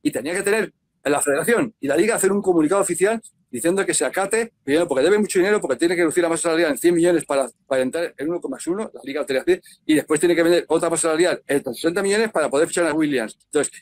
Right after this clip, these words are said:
está muy mal y está jugando un jugador y está perjudicando a la selección. Se tenía que hacer un comunicado oficial o una declaración pública de Tebas diciendo, y que cuando termine la Copa, que queda a partir del dieciséis, diecisiete, dieciocho, el de julio, ah, diga usted lo que quiera.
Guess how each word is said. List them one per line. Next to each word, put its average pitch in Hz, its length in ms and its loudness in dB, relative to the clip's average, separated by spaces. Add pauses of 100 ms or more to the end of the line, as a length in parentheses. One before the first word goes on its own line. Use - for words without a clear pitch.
(120)
está 151 300 -2
muy 175 240 4
mal 180 200 2
y 143 60 -2
está - 180 -4
jugando 160 360 0
un 151 60 -2
jugador 156 360 0 (140)
y 131 80 -4
está 165 180 -8
perjudicando 151 520 -2
a - 20 2
la 180 40 0
selección. 175 360 0
Se 120 120 -6
tenía 131 180 -4
que 190 40 -2
hacer 180 140 2
un - 60 -4
comunicado 139 280 -2
oficial 143 380 -2
o 110 80 -6
una 131 180 -2
declaración 135 420 -2
pública 139 360 -2
de 117 100 -2
Tebas 165 340 0 (200)
diciendo, 160 360 -2 (200)
y 170 120 0
que 131 140 -2
cuando 123 220 -6
termine 143 340 -2
la 208 140 0
Copa, 190 240 0
que 135 100 -4
queda 170 320 2
a 123 60 -8
partir 147 280 -6
del 202 140 2
dieciséis, 165 460 -2
diecisiete, 151 380 -6
dieciocho, 143 460 -2 (440)
el 135 100 -4
de 131 100 0
julio, 160 380 4
ah, 139 180 -2
diga 156 180 0
usted 170 180 -2
lo 156 100 0
que 120 80 -8
quiera. 131 260 -2